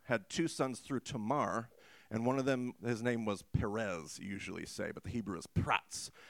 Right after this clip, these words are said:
And the word means explodes. They named Pratz Pratz because there was these two twins, if you remember the story, fighting in the womb. And one stuck out their hand first, and they tied a red thread on it,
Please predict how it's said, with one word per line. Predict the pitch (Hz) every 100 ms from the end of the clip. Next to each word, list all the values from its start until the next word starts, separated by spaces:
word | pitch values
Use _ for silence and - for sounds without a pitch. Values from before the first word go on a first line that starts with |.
| -
And | 131 135
the |
word | 127 170 170 139
means | 151 127
explodes. | - - - - 180 175 165 123 95 - - - - - - - -
They | 147 156
named | 170 180 180 -
Pratz | 180 170 - -
Pratz | 180 165 -
because | 139 170 139
there | 156
was | 139
these | 143 117
two | - 190
twins, | 170 - 180 160 113
if | 117
you | 135
remember | 131 151 147
the | 127
story, | - - 143 110 104 - -
fighting | - 165 165 160
in | 147
the | 131
womb. | 139 143 110 101 - -
And | 131 147
one | 175 170
stuck | - - 190
out | 185 170
their | 160 131
hand | 160 165 165
first, | - 135 110 147
and | 135
they |
tied | 127 170 156
a | 139
red | 131 143 107
thread | - - 151 131
on | 110
it, | 98